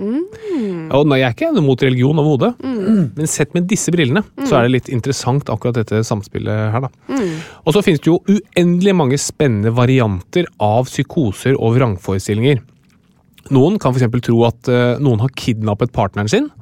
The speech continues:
Speaker 2: og så har bare utgitt seg for å være partneren sin.
Speaker 1: Ja.
Speaker 2: Skjønte du det?
Speaker 1: Ja, ja.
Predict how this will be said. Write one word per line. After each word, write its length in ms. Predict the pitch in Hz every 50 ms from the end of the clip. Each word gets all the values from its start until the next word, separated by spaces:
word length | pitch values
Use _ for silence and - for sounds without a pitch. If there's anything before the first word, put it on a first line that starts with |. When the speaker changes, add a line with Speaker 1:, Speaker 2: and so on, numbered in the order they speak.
| _ _
Speaker 2:
og 80 | - 139
så 180 | - - 143 117
har 100 | 139 151
bare 260 | 147 131 117 135 147 - _ _ _ _ _ _ -
utgitt 480 | 170 151 135 131 127 120 - - 151 -
seg 140 | - 165 160
for 100 | - 180
å 60 | 175
være 200 | 185 156 127 156 -
partneren 320 | - 139 127 - 180 185
sin. 200 | - 262 269 147 - _ _ _ _ _ -
Speaker 1:
Ja. 220 | 240 262 302 311 214
Speaker 2:
Skjønte 220 | - - 139 107 -
du 60 | 147
det? 140 | 220 302 294
Speaker 1:
Ja, 100 | - 214 302
ja. 120 | 381 196